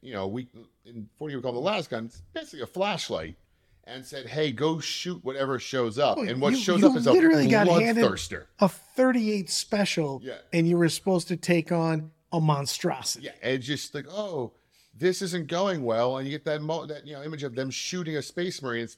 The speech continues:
Speaker 1: and bouncing, space marine looking and going, "Gonna go make you not exist now." Uh,
Speaker 2: You're like, "This would be so much cooler if I wasn't wearing a bulletproof vest versus this demon." <laughs> I'm
Speaker 1: Now
Speaker 2: bummed.
Speaker 1: they need to, Horus now needs to, to siege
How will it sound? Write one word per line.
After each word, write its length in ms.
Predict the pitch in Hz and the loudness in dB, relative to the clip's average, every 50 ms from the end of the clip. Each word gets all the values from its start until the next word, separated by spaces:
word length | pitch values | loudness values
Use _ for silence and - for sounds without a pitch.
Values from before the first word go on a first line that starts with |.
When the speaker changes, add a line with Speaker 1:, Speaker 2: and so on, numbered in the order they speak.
| _ - | _ -16
Speaker 1:
and 200 | 117 95 87 - | -14 -14 -8 -2
bouncing, 360 | - 127 151 160 147 - 113 | 0 0 0 0 -2 -6 -8
space 200 | 92 120 123 - - | -6 -6 -6 -4 -6
marine 120 | 113 107 | -6 -4
looking 200 | 113 117 - 113 | -4 -4 -6 -8
and 80 | 110 104 | -8 -4
going, 260 | 104 107 107 101 87 - _ _ _ _ _ _ _ _ - | -4 -4 -4 -4 -8 -12 _ _ _ _ _ _ _ _ -16
"Gonna 220 | - 85 85 90 | -12 -8 -6 -4
go 100 | 90 95 | -2 -2
make 260 | 95 95 101 95 - 98 | -2 -2 -4 -6 -6 -8
you 100 | 113 135 | -8 -6
not 200 | 139 117 90 90 | -4 -4 -4 -4
exist 460 | 90 82 80 - 87 92 90 - - | -4 -8 -10 -10 -8 -8 -8 -8 -10
now." 300 | 98 92 90 98 123 139 - _ _ _ _ _ _ _ _ - | -10 -10 -8 -8 -8 -8 -10 _ _ _ _ _ _ _ _ -18
Uh, 100 | 120 120 117 120 110 - 131 120 - - | -16 -16 -16 -16 -14 -12 -12 -12 -10 -8
Speaker 2:
You're 120 | - 151 143 | -6 -4 -4
like, 80 | 131 127 143 | -4 -4 -4
"This 160 | 139 156 156 165 | -2 -2 0 0
would 80 | 170 156 | 2 0
be 80 | 165 151 | 0 0
so 340 | - - - - 175 170 156 | 0 0 2 4 6 6 6
much 240 | 156 151 147 - - | 6 2 0 -2 -2
cooler 260 | - 170 165 160 151 | 2 2 4 4 4
if 100 | 143 - 135 | 2 0 -2
I 80 | 127 131 | -4 -2
wasn't 300 | 135 147 135 147 151 131 | -2 -2 -2 -2 -4 -4
wearing 300 | 131 139 139 143 143 135 | -2 -2 0 0 -2 -2
a 80 | 123 123 | -6 -8
bulletproof 720 | 123 113 - 143 139 143 139 117 - - 151 139 127 123 120 113 | -6 -4 -2 -2 0 -2 -2 -6 -8 -8 -6 -6 -6 -8 -10 -8
vest 460 | 113 131 135 135 123 - - - - - _ _ _ _ - _ _ _ _ - | -6 -4 -4 -4 -4 -6 -8 -8 -10 -14 _ _ _ _ -20 _ _ _ _ -10
versus 520 | 131 117 143 143 151 - - 165 151 139 | -8 -4 -2 -2 0 2 2 2 2 2
this 200 | 151 151 135 - | 0 0 -2 -2
demon." 680 | 135 131 120 - 160 151 151 151 135 127 123 120 - - _ _ _ - | -6 -6 -4 -2 0 0 0 0 -2 -4 -4 -6 -8 -8 _ _ _ -14
<laughs> 100 | 262 - - 240 - _ _ _ _ _ _ _ - - - - - - | -14 -14 -14 -18 -20 _ _ _ _ _ _ _ -20 -20 -20 -18 -12 -10
I'm 80 | 147 139 | -6 -2
Speaker 1:
Now 440 | 143 156 165 180 180 185 185 185 | -2 0 2 2 4 4 4 4
Speaker 2:
bummed. 220 | 175 117 117 - - - _ _ _ _ _ _ _ _ - | 2 0 -6 -12 -14 -18 _ _ _ _ _ _ _ _ -10
Speaker 1:
they 240 | 104 104 127 127 127 | -4 0 0 0 0
need 220 | 127 135 151 139 | -2 -4 -4 -6
to, 140 | 120 131 123 _ _ _ _ _ 90 85 _ _ _ - 80 | -6 -10 -10 _ _ _ _ _ -20 -20 _ _ _ -10 -4
Horus 400 | 120 131 131 131 123 - - - | 0 0 2 2 0 -2 -4 -6
now 240 | 117 113 95 113 110 | -6 -6 -4 -4 -4
needs 260 | 107 107 107 101 - | -4 -4 -4 -6 -8
to, 120 | - 107 98 | -10 -14 -12
to 140 | - - 98 | -12 -12 -12
siege 640 | - - - - 101 98 95 92 87 85 - - | -12 -12 -12 -10 -8 -6 -6 -6 -8 -8 -12 -16